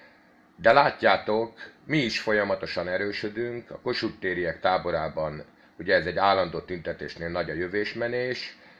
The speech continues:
tehát egy átlagot lehet mondani, folyamatosan emelkedik a, a létszámunk,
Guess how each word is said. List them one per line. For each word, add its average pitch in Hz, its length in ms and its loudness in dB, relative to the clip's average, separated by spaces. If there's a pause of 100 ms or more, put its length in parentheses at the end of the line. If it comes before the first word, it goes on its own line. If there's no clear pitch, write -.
tehát 85 180 -2
egy 98 100 2
átlagot 90 540 4
lehet 78 240 -2
mondani, 123 320 -4
folyamatosan 92 640 2
emelkedik 82 600 -6
a, 78 300 2
a 73 100 -4
létszámunk, 131 880 -4